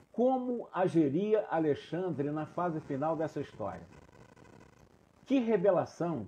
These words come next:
teria Raul para os nossos ouvidos de companheiros interessados do seu bem-estar? O que que o Raul teria pra dizer depois dessas setenta horas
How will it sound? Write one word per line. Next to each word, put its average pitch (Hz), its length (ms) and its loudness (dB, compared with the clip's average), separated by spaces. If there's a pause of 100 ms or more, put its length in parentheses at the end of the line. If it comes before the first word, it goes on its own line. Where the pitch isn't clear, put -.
teria 160 500 4
Raul 147 560 0 (100)
para 165 300 -2
os 143 160 -4
nossos 143 360 -4
ouvidos 117 640 0 (480)
de 143 120 0
companheiros 160 760 2
interessados 147 720 -2
do 147 120 -6
seu 147 200 -4
bem-estar? 120 580 -6
O - 1300 -20
que 180 100 -2
que 175 100 -8
o - 20 -4
Raul 151 300 -2
teria 143 280 -2
pra 143 160 -4
dizer 113 320 -6
depois 107 380 -6
dessas 107 300 -8
setenta 113 500 -8
horas 113 340 -2